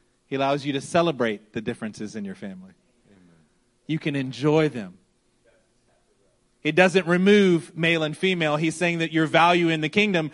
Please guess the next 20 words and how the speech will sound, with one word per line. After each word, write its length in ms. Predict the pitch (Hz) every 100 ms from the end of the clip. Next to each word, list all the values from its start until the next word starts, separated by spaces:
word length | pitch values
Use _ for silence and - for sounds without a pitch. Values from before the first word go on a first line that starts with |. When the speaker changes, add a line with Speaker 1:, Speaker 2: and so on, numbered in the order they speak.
| -
Speaker 1:
is 140 | 175 175
no 180 | 175 175
longer 300 | 175 180 175
based 340 | 185 196 -
on 140 | 170
whether 200 | 165 156
you're 140 | 147 156
male 300 | 151 147 143
or 80 | 135
female, 480 | 151 139 120 104 - _ _ _ _ _ _ _ _ _ _ _
Israeli 680 | 175 180 147 180 175 175 147
or 220 | 151 156
not. 440 | 151 165 147 127 -
He's 180 | 180 170
saying 220 | 196 185
your 160 | 190 180
value 480 | 143 214 233 220 190
is 160 | 170
the 120 | 160
same, 480 | 156 220 226 180 160